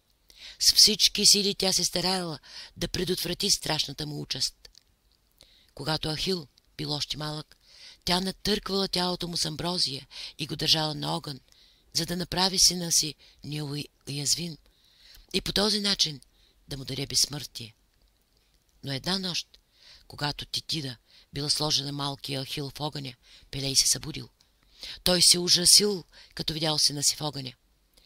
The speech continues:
Грабнал меча си и се нахвърлил върху Тетида. Богинята се оплашила, избягала в страха си от Пелеевия дворец и се скрила в морските дълбочини, в чертозите на баща си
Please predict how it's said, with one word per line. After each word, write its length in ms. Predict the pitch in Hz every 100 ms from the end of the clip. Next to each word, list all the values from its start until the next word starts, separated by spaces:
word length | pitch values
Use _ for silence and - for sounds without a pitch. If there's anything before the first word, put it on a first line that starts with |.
| _ -
Грабнал 500 | 151 160 147 147 143
меча 300 | 170 - 143
си 260 | - 143 - - - _ -
и 140 | 196
се 180 | - 175
нахвърлил 560 | 175 - 185 156 143
върху 280 | 117 131 -
Тетида. 420 | - - 147 123 113 _ _ _ _ _ _ _ _ -
Богинята 380 | 135 147 139 -
се 120 | 139
оплашила, 540 | - 151 147 143 143 - - - - -
избягала 600 | 156 - 175 180 175 170
в 40 |
страха 320 | - 165 175
си 140 | 170 165
от 100 | -
Пелеевия 460 | 160 165 160 160
дворец 420 | 139 156 151 - - - - -
и 80 | 180
се 120 | 185
скрила 400 | - 208 202 190
в 140 | -
морските 500 | 151 147 - - 147
дълбочини, 580 | 135 131 - 135 135 127 _ _ _ _ _ _ _ - _ _
в 40 | -
чертозите 800 | 127 - 165 165 160 - 160 - _ _ _ _ _ -
на 80 | 113
баща 320 | 117 - 127
си 260 | - -